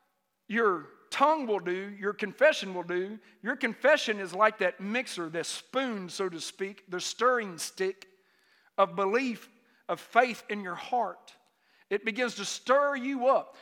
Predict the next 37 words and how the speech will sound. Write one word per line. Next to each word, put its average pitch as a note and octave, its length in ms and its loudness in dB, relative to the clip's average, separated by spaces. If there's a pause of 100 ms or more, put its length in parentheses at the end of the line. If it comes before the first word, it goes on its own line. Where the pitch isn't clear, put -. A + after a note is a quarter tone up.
(140)
You A3+ 80 -2
know, C4+ 100 4
when A#3+ 160 0
you D#4 140 -2
begin C4+ 360 -2
to A3 200 -4
say B3 320 0
what A3 220 2
God A#3 240 8
says, A#3+ 300 4
it A#3 80 -4
begins A#3+ 300 -4
to F3+ 80 -8
stir A#3 320 -2
you G#3+ 280 -6
up. D#3+ 280 -4 (220)
Even C#4 280 0
through C4+ 180 -6
the A3+ 160 -2
attack B3 460 6
and G#3 120 0
the F3 100 0
things B3 340 0
that's G3 140 -8
going A#3 320 0
on, B3 280 6 (200)
when G3 220 -4
unbelief A#3+ 500 0
is G#3 100 -2
trying A#3+ 220 4
to A3+ 60 -2
get G#3+ 160 2
a A3 60 4
hold A#3 280 4
of G#3+ 80 0
your G#3 100 -2
mind, B3+ 460 6